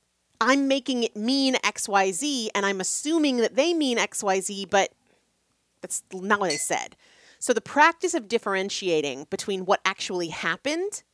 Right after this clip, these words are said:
and how I interpreted what happened, how I feel about what happened, what I think about what happened, is just a very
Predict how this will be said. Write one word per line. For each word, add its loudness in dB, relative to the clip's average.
and 2
how 4
I 4
interpreted -2
what 4
happened, 0
how 0
I -6
feel -2
about 6
what 6
happened, 0
what 0
I -2
think -2
about 4
what 2
happened, -2
is 2
just -2
a 0
very -2